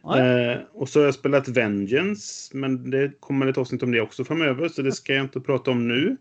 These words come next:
Speaker 1: <laughs>
Speaker 2: Eh, men sen har jag spelat Maracaibo, och det kan jag prata om, för det har, ju, har vi inte spelat i något avsnitt om.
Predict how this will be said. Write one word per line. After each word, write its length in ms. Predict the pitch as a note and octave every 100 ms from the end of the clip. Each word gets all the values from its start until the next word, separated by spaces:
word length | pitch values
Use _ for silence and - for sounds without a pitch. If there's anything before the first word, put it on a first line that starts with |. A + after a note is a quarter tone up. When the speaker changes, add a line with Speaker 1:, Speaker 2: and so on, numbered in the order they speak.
| - -
Speaker 1:
<laughs> 280 | - - -
Speaker 2:
Eh, 300 | C3 C#3 C#3 A2+ A2 - _ _ _ - _ - - -
men 140 | E3
sen 140 | G#3 G#3+
har 80 |
jag 60 | G#3+
spelat 200 | G#3+ F#3
Maracaibo, 640 | F#3 G3 G3 F#3+ B2 E3+
och 160 | E3+ D3+
det 80 | G3+
kan 120 | G#3+
jag 80 | D#3
prata 220 | B2 A#2
om, 80 | A#2+
för 80 | D3
det 80 | D3
har, 80 |
ju, 220 | D3 D3+ D3
har 120 | C#3
vi 60 | C3+
inte 140 | B2
spelat 260 | A2 A#2 A2
i 40 |
något 180 | G#2+ G#2
avsnitt 340 | G#2+ G2+ C#3
om. 140 | -